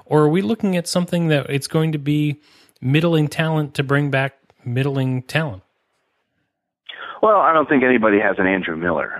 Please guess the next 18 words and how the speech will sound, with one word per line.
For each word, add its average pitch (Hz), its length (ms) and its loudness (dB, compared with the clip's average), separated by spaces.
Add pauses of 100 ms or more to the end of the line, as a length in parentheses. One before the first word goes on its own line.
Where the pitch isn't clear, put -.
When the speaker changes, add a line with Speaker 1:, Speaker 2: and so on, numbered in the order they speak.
Speaker 2:
Um, 82 440 0
you 90 100 -2
know, 80 100 0
obviously 90 420 -2
he 95 100 -4
was 82 120 -2
a, 80 180 4 (220)
a - 140 -6
supreme 90 380 -4
talent 90 420 0
that 80 180 -8
came 85 200 -2
in 87 100 0
here 85 260 0
and, 78 240 -2 (300)
and 80 340 -2 (160)
frankly 104 300 0
was 80 120 -6